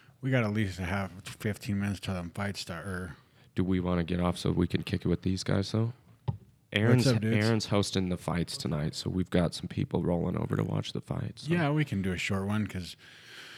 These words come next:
Speaker 1: we've been putting out only one a week, and if we're gonna be able to get two a week out this week, then
Speaker 2: Heck
Speaker 1: one
Speaker 2: yeah.
Speaker 1: of 'em can be a shorty, right?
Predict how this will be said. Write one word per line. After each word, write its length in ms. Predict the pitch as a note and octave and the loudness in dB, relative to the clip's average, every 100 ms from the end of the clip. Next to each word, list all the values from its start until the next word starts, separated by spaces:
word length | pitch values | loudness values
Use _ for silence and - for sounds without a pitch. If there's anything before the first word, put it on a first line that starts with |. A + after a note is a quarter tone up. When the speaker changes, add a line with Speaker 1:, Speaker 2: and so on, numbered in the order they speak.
| - - - - - - | -18 -20 -20 -20 -12 -2
Speaker 1:
we've 140 | A#2+ | 0
been 300 | G#2+ A2 G2 - - - | 4 4 2 0 -6 0
putting 240 | G#2 G#2 | 2 2
out 180 | G2 G2 | 2 2
only 140 | G2 | 2
one 220 | F2+ G#2 | 2 2
a 60 | G2+ | 2
week, 300 | F2+ G2+ G2+ | 2 0 0
and 80 | F#2+ | -4
if 120 | E2 | -2
we're 80 | G#2+ | -2
gonna 120 | F#2+ | 0
be 80 | F#2 | 0
able 120 | F2+ | -2
to 60 | F#2 | -2
get 160 | F#2+ | -4
two 200 | - G#2+ | -4 -4
a 40 | G2+ | -2
week 240 | F#2+ G2+ | -2 -4
out 200 | G2+ F#2+ | -4 -4
this 240 | G2 G2+ A2 | -6 -8 -6
week, 240 | A#2 - | -6 -6
then 160 | G#2 G2 | -6 -4
Speaker 2:
Heck 100 | F#2+ | -2
Speaker 1:
one 80 | G2+ | -2
Speaker 2:
yeah. 60 | |
Speaker 1:
of 100 | - | -2
'em 160 | G2+ G2 | -2 -4
can 160 | G2+ | -6
be 140 | F#2 F#2 | -6 -6
a 80 | E2+ | -6
shorty, 480 | - G#2+ G#2+ A2 | -6 -4 -2 -2
right? 340 | F#2+ F#2+ A2+ | -2 -2 -4